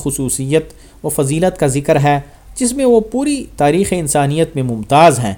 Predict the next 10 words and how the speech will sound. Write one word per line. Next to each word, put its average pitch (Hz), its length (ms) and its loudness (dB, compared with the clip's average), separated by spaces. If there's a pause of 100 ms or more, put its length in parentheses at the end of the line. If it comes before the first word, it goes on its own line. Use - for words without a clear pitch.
(420)
کہ 151 340 2
ان 240 140 -8
کی 262 120 -2
حکمرانی 147 640 0
صرف 294 360 -2
انسانوں 165 460 0
پر 180 160 0
ہی 180 320 0
نہیں 160 340 0
تھی، 294 260 -6